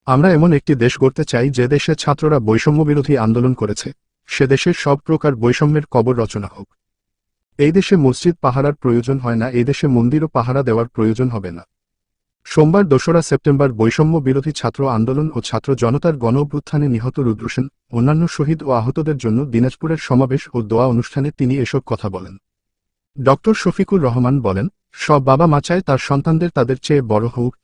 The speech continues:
ভালো থাকুক। আমরা এমন একটি সমাজ গড়ব যে সমাজে আমরা সবাই মিলে থাকব, আমরা সবাই এ দেশের নাগরিক, যারা জন্মগ্রহণ করবে তারাও এই দেশের নাগরিক।" কোনো বিশেষ গোষ্ঠী বৈষম্য বিরোধী আন্দোলন করেনি,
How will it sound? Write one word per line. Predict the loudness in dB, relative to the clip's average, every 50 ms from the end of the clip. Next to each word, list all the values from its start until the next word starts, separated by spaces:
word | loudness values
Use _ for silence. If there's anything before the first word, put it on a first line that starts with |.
| -12
ভালো | -6 -4 -4 -4 -4
থাকুক। | -6 -10 -12 -12 -14 -16 _ _ _ _ _ _ _ _ _ _ _ _ _ _ _ _ _
আমরা | 0 2 4 4 4
এমন | 4 4 4 4 4
একটি | 2 2 0 -2
সমাজ | -2 0 2 2 2 2 2 0
গড়ব | 0 2 2 2 2 0 0
যে | 0 0 0
সমাজে | 0 2 2 2 2 2 2 2
আমরা | 2 2 2 2
সবাই | 2 2 0 0 2 2 2
মিলে | 2 0 0 -2
থাকব, | -4 -4 -8 -6 -4 -6 -6 -6 -10 _ _ _ _
আমরা | -2 2 2 2 2
সবাই | 2 0 0 2 2 2
এ | 2 2 2
দেশের | 2 0 2 2 2 2
নাগরিক, | 2 0 0 0 -2 -2 -2 -4 -6 _ _ _ _ _ -2
যারা | 0 2 2 2 2
জন্মগ্রহণ | 2 2 2 4 4 2 2 0 0 0 0 0
করবে | 0 0 0 0 -2 -4
তারাও | -2 0 0 0 0 0 0
এই | 0 0
দেশের | 0 0 0 0 0 0
নাগরিক।" | 0 0 -2 -2 -4 -8 -8 -10 -12 _ _ _ _ _ _ _ _ _ _ _ _ _ _ _ _ _ 0
কোনো | 2 4 4 6 4
বিশেষ | 2 2 2 0 0 0
গোষ্ঠী | 0 -2 -2 0 0 -2 0
বৈষম্য | 2 2 2 2 2 2 2 2 2
বিরোধী | 2 2 0 0 0 0 0 0
আন্দোলন | 2 0 0 0 0 0 0
করেনি, | 0 -2 -2 -2 -2 -4 -6